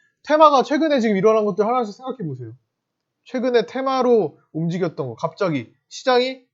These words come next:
바닥에서 놀, 놀고 막, 어, 급등, 급등락을 반복하는 사이에 테마가 어떻게 일어났어요? 작년부터 해가지고 수소차는 이미 어느 정도 일단락 됐고,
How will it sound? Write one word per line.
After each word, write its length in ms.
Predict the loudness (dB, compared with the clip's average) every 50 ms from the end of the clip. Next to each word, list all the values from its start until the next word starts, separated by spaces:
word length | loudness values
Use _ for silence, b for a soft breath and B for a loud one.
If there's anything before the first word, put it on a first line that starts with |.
| _ _ _ _ _ _ _ _ _ _ _ _ _ _ _ _ _ _ _ _ _ _ _ _ _ _ _ -4
바닥에서 440 | 0 4 6 6 6 6 6 4 4
놀, 320 | 0 0 -2 -2 -6 -8 -6
놀고 400 | -4 -4 -2 -2 -2 0 0 2
막, 160 | 2 2 0 0
어, 240 | 0 -2 -2 -4 -4
급등, 280 | -8 -14 -14 -14 -16 -16
급등락을 460 | -16 -12 -8 -6 -2 -2 -2 -2 -2
반복하는 420 | -4 -6 -8 -8 -8 -8 -8 -8
사이에 300 | -6 -6 -6 -4 -4 -6
테마가 280 | -8 -10 -8 -6 -2 0
어떻게 260 | -2 -2 -2 -6 -8
일어났어요? 420 | -6 -6 -8 -10 -12 _ -20 -20 -20 _ _ _ _ _ _ _ _ _ _
작년부터 600 | -6 -6 -2 0 2 2 2 2 0 -2 -4 -2
해가지고 340 | 0 0 0 -2 -2 -4 -8
수소차는 540 | -8 -6 -6 -6 -4 -2 -2 -2 -2 -2 -4
이미 320 | -2 -2 -2 -4 -4 -8 _ _ _ _ _ _ _ _ _ _ -14
어느 160 | -8 -6 -4
정도 180 | -4 -2 0 0
일단락 340 | -2 0 -2 -2 -2 -2 -4
됐고, 460 | -8 -12 -12 -10 -14 -14 -14 _